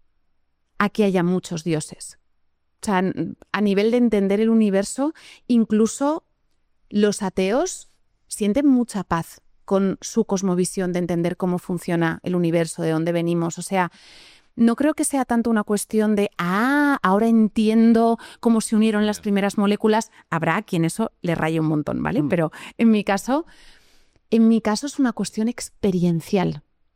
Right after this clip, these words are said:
Speaker 1: Es una cues-, una cuestión de que, que no soy la misma persona, que ya no vivo yo, vive Cristo en mí y, y puede sonar súper friki, pero es que es una realidad palpable diaria.
Speaker 2: ¿Cómo lo palpas? ¿Cómo lo sientes?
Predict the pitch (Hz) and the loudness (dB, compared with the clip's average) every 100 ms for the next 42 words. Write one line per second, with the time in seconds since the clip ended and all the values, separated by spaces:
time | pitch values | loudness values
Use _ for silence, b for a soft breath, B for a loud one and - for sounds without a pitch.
0 | _ _ _ 196 233 247 233 226 - - | _ _ _ -4 2 2 4 0 -2 -6
1 | 220 220 226 220 - 226 240 233 - 208 | 0 2 2 -2 2 4 4 4 2 2
2 | 190 b b b b b _ - 185 170 | 0 b b b b b _ 0 2 4
3 | 208 - 220 277 208 196 185 175 - - | 0 -2 -2 0 0 0 -2 -4 -8 -12
4 | - 170 _ _ _ _ - 208 190 220 | -14 -18 _ _ _ _ -6 -2 2 2
5 | 240 226 226 202 185 220 196 202 - 220 | 0 0 0 0 2 0 2 0 -2 -4
6 | - 226 190 185 226 330 _ 214 202 196 | -2 0 2 2 2 -2 _ -2 0 0
7 | - b b b b _ 233 214 208 262 | -4 b b b b _ 0 4 4 4
8 | 269 247 - 247 196 196 208 220 277 320 | 2 2 0 -2 -2 -2 -2 -2 -2 0
9 | 214 190 - - 262 226 214 185 185 185 | 0 0 -2 0 2 2 0 0 2 0
10 | 247 - 185 175 185 254 202 175 254 - | -2 -4 -2 0 0 0 0 0 -2 -4
11 | - _ _ _ _ _ _ _ _ _ | -10 _ _ _ _ _ _ _ _ _
12 | - - - - _ _ - 120 104 92 | -20 -20 -20 -20 _ _ -4 0 2 2
13 | 90 82 - 107 98 98 87 82 - | -2 -4 -4 -2 -2 -2 -4 -4 -10